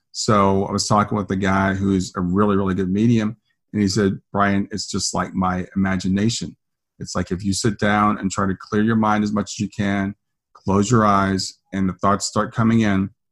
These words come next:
and I just deliver those thoughts. I don't know whether they're right or not. I would have no idea unless I got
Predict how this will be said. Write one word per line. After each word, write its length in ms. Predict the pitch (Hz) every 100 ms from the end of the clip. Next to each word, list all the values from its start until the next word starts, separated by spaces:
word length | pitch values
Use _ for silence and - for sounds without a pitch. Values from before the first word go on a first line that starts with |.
| _ _ _ _ _ _ - -
and 100 | 101
I 60 | 101
just 240 | 98 98
deliver 340 | - 170 185 107
those 220 | 107 104
thoughts. 400 | 131 120 - - _ _ _ -
I 200 | 101 104 117 -
don't 280 | 110 120 -
know 220 | 110 107
whether 200 | 104 104
they're 160 | 98 101
right 220 | 101 101
or 80 | 101
not. 300 | 98 98 101
I 120 | 101
would 100 | 98
have 180 | 101 95
no 380 | 92 95 101 110
idea 600 | 113 110 107 101 98 113 _ _ _ -
unless 380 | 104 98 95
I 40 | 101
got 220 | 95 101